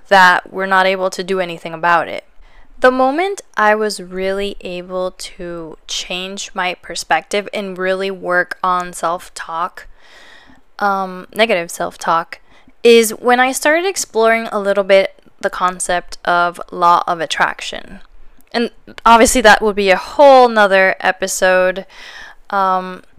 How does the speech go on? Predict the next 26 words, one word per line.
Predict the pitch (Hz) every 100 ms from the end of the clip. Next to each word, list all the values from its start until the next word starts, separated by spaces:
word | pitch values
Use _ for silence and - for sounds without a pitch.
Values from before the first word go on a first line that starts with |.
| - -
but | 233
basically, | 285 - 381 359 330
law | 226 190 -
of | 226
attraction | 233 214 190 190 214 202
has | 202 190 -
to | 202
do | 180 180 185 -
with | 190 180 175 - - - -
everyone's, | 247 254 254 247 240 233 247 240 - - - - - - - -
um, | 208 202 208 202 202
vibration. | 202 196 190 180 180 135 127
Everyone | 190 202 214 214
carries | - 196 190 185
a | 180
different | 175 185 190 -
vibration. | 190 180 180 247 247 - 240 233 -
Their | 196 185 - -
energy | 247 247 233 226 226
that | 202 190
is | 185
sent | - 190 -
out | 185 180
into | 180 - 180
the |
world | 170 208 226 220 214 214